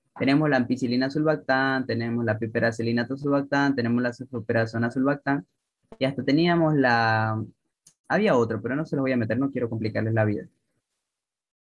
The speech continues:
Son sustancias capaces de unirse a las beta-lactamasa inactivándolas.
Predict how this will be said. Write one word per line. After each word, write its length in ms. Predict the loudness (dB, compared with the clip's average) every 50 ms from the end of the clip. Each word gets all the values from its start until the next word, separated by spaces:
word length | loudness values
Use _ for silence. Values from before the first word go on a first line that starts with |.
| _
Son 180 | 0 2 2 4
sustancias 400 | 4 4 2 0 2 0 -2 -2
capaces 560 | -2 0 2 2 2 2 0 0 0 0 0
de 60 | 2
unirse 380 | 0 0 0 -2 -2 -2 -2 -2 -2 -2
a 120 | -2 -2 -2
las 120 | -2 0
beta-lactamasa 720 | 0 -2 -2 0 -2 -2 -2 -2 -2 -2 -2 -2 0 0 2
inactivándolas. 640 | 2 2 2 2 0 2 2 2 0 0 -2 -4